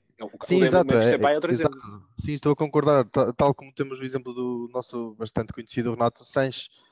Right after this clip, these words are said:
Speaker 2: que está a voltar a ter o seu futebol, que tentou na Liga Alemã, tentou a Inglaterra, não deu. São ligas que estão, se calhar, a, para a altura dele, ainda estava um passo à frente, era um passo maior do que ele devia ter dado, se calhar.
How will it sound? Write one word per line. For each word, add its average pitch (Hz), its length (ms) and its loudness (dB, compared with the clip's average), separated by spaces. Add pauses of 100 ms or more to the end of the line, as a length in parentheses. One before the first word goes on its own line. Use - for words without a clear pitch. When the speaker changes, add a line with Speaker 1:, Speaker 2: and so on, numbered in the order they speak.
(160)
Speaker 2:
que - 60 -2
está 123 160 4
a - 20 2
voltar 123 340 2
a 120 80 4
ter 117 160 -2
o 117 80 0
seu 117 160 -12
futebol, 117 480 -4 (460)
que 110 460 2
tentou 123 400 -4
na 120 100 0
Liga 117 280 -2
Alemã, 110 500 -2
tentou 120 480 -6
a 117 40 -10
Inglaterra, 107 600 -4
não 113 160 -16
deu. 131 280 0 (520)
São 117 180 -6
ligas 123 320 2
que - 80 -8
estão, 127 320 -2
se - 60 -20
calhar, 127 340 2
a, 123 260 0 (540)
para 123 120 4
a - 20 6
altura 123 400 0
dele, 127 320 0
ainda 120 120 -6
estava 120 280 -2
um 120 100 -14
passo 123 300 0
à 131 40 0
frente, 127 340 -8 (100)
era 110 120 -6
um 107 60 -12
passo 120 260 -4
maior 117 300 -8
do 110 80 -12
que - 100 -20
ele 107 120 -10
devia 113 240 -12
ter 104 200 -8
dado, 110 300 -6
se - 80 -20
calhar. 117 300 -8